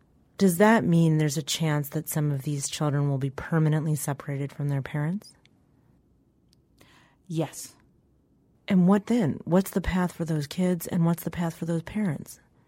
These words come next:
Speaker 2: Well, it's, uh, incredibly complicated because the children have been put into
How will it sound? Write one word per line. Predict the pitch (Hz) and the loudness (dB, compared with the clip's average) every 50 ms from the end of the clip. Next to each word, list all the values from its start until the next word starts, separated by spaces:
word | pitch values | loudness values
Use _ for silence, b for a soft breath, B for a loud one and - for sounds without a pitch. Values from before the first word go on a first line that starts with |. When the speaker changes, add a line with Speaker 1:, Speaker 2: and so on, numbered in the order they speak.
| b b b b b b b b b b b b b b b _ - | b b b b b b b b b b b b b b b _ -6
Speaker 2:
Well, | 233 214 226 - - | -2 -2 -2 -2 -2
it's, | 240 240 - - - - - | -2 -2 -2 -2 -4 -4 -2
uh, | 214 214 202 196 185 185 - - | 0 2 2 2 2 0 -2 -4
incredibly | - 220 214 208 208 202 202 190 - - - - - 240 247 254 254 262 226 247 233 214 196 190 185 - | -2 0 4 4 6 4 4 2 -2 -6 -10 -4 0 2 4 4 4 2 2 2 0 0 0 0 -2 -6
complicated | - - - - - - 262 277 285 277 - - 214 - - - 185 170 165 165 165 156 160 165 165 - | -10 -14 -14 -8 -2 2 4 4 4 2 0 -6 -8 -8 -8 -6 -6 -6 -4 -4 -4 -4 -4 -6 -6 -4
because | 185 180 175 - - 185 180 170 165 | -6 -6 -4 -4 -4 -4 -4 -4 -4
the | - 190 175 | -6 -6 -6
children | 175 - - - - - 262 269 277 269 269 - 233 220 202 190 185 | -6 -8 -10 -8 -6 -4 -2 0 0 -2 -2 -2 -2 0 0 0 -2
have | 175 - - - 190 190 185 175 - - | -4 -6 -8 -8 -6 -4 -4 -4 -4 -4
been | 190 180 170 170 165 | -2 0 0 -2 -2
put | 170 - - - 233 226 220 220 - | -4 -8 -6 -4 -2 -4 -4 -4 -6
into | - 185 185 180 170 - - 196 180 - | -6 -4 -4 -4 -6 -6 -6 -6 -6 -6